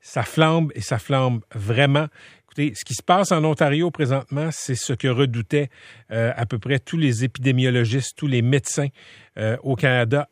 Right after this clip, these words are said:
et ailleurs. C'est-à-dire qu'il y a tellement de cas que les unités de soins intensifs frôlent ou dépassent le débordement. Donc, quatre mille quatre cent quarante-sept nouveaux cas de covid aujourd'hui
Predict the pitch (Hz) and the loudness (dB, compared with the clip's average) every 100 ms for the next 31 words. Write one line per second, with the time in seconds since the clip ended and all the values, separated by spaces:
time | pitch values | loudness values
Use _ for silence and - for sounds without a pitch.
0 | _ 196 190 151 147 156 110 92 - 139 | _ 4 6 6 6 4 2 -6 -8 -2
1 | 120 147 170 - 143 127 98 - 185 180 | 0 2 0 0 0 0 0 2 4 4
2 | 170 123 180 175 - 131 120 110 127 110 | 2 0 -2 -2 -2 -2 0 0 -2 0
3 | 151 117 - 147 127 123 - 110 - 156 | -2 -2 -2 0 2 0 0 -2 -2 -4
4 | - - - - _ - 127 156 180 156 | -6 -14 -20 -20 _ -16 2 6 6 4
5 | 117 135 127 160 - 160 139 104 - 120 | 2 -2 2 2 4 2 0 -4 -6 -2
6 | 123 110 110 123 104 101 123 - - - | -2 0 -2 -2 -2 -4 -4 -10 -20 -20
7 | _ 107 120 113 110 151 131 160 156 - | _ -4 -2 -2 -2 0 2 2 2 2
8 | 131 - 156 147 - 165 160 127 175 147 | 0 -2 -2 0 4 4 4 0 -4 0
9 | 151 143 139 - 156 - 127 117 131 110 | 2 4 2 2 -2 0 -2 0 -2 -2
10 | 113 92 101 | -4 -6 -10